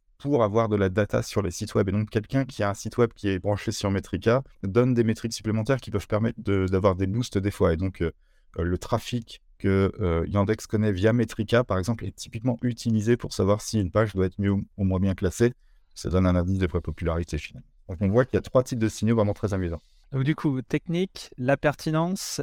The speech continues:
Speaker 2: et les uti-, les données utilisateurs.
Speaker 1: Les données utilisateurs au sens large, tout à fait.
Speaker 2: Là, ce que tu es en train de nous dire, c'est quand même,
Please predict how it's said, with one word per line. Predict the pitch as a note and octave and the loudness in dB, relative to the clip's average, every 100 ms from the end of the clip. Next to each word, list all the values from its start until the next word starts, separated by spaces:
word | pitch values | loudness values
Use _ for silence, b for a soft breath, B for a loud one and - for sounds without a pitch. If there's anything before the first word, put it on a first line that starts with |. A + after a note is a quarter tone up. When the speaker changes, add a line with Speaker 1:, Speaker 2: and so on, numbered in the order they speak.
| - | -4
Speaker 2:
et | D3+ D#3 D#3 | 0 2 4
les | C#3 C3+ B2+ | 2 0 -2
uti-, | C3 - C3 | -4 -2 -2
les | A#2 A#2 | 0 -2
données | A#2 C3+ D3 | 0 0 2
utilisateurs. | C3+ - B2+ B2 B2+ - | -2 -2 -2 0 0 2
Speaker 1:
Les | D#3+ | 2
données | G#3 A3+ | 4 2
utilisateurs | - A2 G2+ F2+ G2+ | 0 0 2 4 2
au | |
sens | F2+ F2 | 0 -4
large, | E2+ E2+ - - | -6 -10 -16 -12
tout | G#2 | -10
à | |
fait. | G2 | -8
Speaker 2:
Là, | C#3 D3+ | -2 -2
ce | - | 0
que | C#3 | -2
tu | - | 0
es | |
en | C3+ | -2
train | C3+ | 0
de | C3 | -2
nous | |
dire, | C3 F3+ | 0 0
c'est | F3+ B2+ | 0 -4
quand | C3+ | -4
même, | D3+ | -4